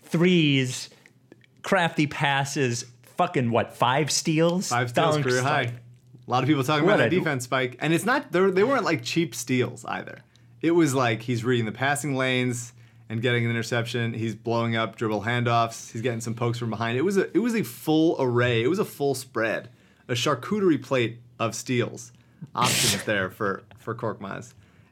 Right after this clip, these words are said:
Speaker 2: It was great. I loved it. I loved it. He's,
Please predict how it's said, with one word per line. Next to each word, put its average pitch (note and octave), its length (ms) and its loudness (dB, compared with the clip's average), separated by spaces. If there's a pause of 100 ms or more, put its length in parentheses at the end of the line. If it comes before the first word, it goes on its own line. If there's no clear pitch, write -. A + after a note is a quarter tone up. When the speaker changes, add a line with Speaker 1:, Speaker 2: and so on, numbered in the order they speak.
(120)
Speaker 2:
It C3+ 80 0
was D#3+ 100 2
great. A#2+ 320 0 (160)
I B2 120 0
loved A2 320 0
it. - 140 -12 (360)
I C#3 60 -4
loved C#4+ 260 0
it. - 220 0
He's, G3+ 400 -2